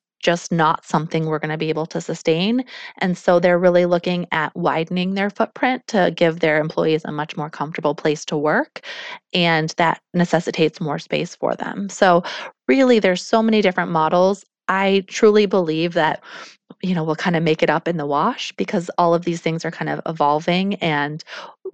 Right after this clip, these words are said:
you know, some things are gonna grow, others will shrink and move around. But I do believe, um, that, you know, the cities will remain strong. I've been popping down to the office to pick up the mail and water the plants and things. And I've definitely noticed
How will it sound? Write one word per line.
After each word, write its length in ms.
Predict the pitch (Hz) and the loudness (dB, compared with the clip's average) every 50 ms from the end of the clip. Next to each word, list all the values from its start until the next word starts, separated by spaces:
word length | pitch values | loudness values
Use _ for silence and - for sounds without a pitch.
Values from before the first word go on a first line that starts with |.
| _ _ | _ _
you 120 | - - 160 | -6 -6 -4
know, 220 | 147 151 139 151 | -4 -6 -8 -10
some 300 | 160 - - 165 160 160 | -8 -4 -4 -2 -2 -2
things 240 | - 160 156 165 - | -2 -2 -2 -2 -4
are 60 | 156 | -4
gonna 180 | 151 147 151 165 | -4 -6 -4 -2
grow, 400 | - 208 202 190 185 185 185 - | 0 2 4 6 8 8 6 6
others 380 | - 175 160 165 151 151 156 - | 4 2 2 4 4 2 2 0
will 80 | - 156 | -2 -4
shrink 380 | - - - 165 160 165 - | -2 0 0 0 0 0 -2
and 100 | 160 175 | -2 0
move 180 | 160 156 156 160 | 0 0 2 2
around. 600 | 165 151 147 143 151 160 175 202 220 226 233 - - | 0 0 0 0 0 0 2 2 0 0 -2 -2 0
But 120 | - 180 170 | 2 4 4
I 200 | 160 170 175 - _ _ _ | 4 2 0 -2 _ _ _
do 200 | - 214 208 208 | 2 4 4 6
believe, 640 | 190 202 196 185 180 170 170 170 170 175 170 185 - - | 6 4 4 4 4 4 4 4 2 2 0 -4 -6 -6
um, 320 | 165 156 139 - - 180 - _ _ _ _ _ _ _ _ _ _ _ _ _ - - - | -4 -4 -4 -6 -8 -12 -16 _ _ _ _ _ _ _ _ _ _ _ _ _ -20 -4 0
that, 240 | 170 170 160 - - 226 175 160 - | 2 4 4 2 0 -4 -10 -6 -2
you 60 | 175 | -2
know, 140 | 165 156 147 | 0 0 0
the 80 | 151 160 | -2 -4
cities 420 | - - - 170 160 160 160 - | -2 -2 0 2 2 2 2 2
will 220 | - 151 151 156 | 0 0 0 0
remain 340 | 151 143 143 143 143 147 143 | 0 0 0 -2 -4 -6 -8
strong. 560 | 147 - - - 147 143 139 143 151 165 180 180 - - - - - - - - _ | -10 -10 -8 -4 -2 -2 0 -2 -2 -4 -6 -8 -10 -14 -16 -16 -16 -16 -18 -10 _
I've 280 | - 170 160 151 156 - | -2 -2 0 -2 0 0
been 180 | - 156 165 165 | -2 -2 -2 -2
popping 380 | - - 160 - - 170 160 | -4 -4 -4 -2 -2 -4 -2
down 240 | 160 156 135 156 156 | -2 -4 -4 -6 -6
to 60 | - | -6
the 100 | - 156 | -4 -2
office 400 | - 147 151 156 - 160 160 - | -2 -2 -2 -4 -6 -10 -14 -10
to 160 | - - 160 156 _ _ - | -10 -10 -10 -10 _ _ -6
pick 160 | - 220 - | -4 -2 -2
up 140 | 214 208 - | -2 0 0
the 80 | 202 | 2
mail 260 | 190 185 180 185 185 | 2 4 4 4 2
and 140 | 180 175 170 | 2 0 0
water 240 | 156 160 165 170 160 | 0 0 0 0 0
the 80 | 160 175 | -2 -2
plants 400 | - - 160 165 160 156 - - | -2 -2 0 0 0 0 -2 -4
and 160 | 170 170 170 | -8 -4 -2
things. 340 | 170 165 165 165 170 170 - | -2 -2 -2 -2 -4 -4 -4
And 140 | 160 170 | -4 -2
I've 180 | 165 160 160 - _ - | -2 -4 -4 -6 _ -2
definitely 540 | 170 165 170 - 180 175 165 - 175 170 | -2 0 0 0 0 0 2 2 0 0
noticed 420 | 160 156 147 143 147 151 151 - | 0 2 2 2 2 0 -2 -4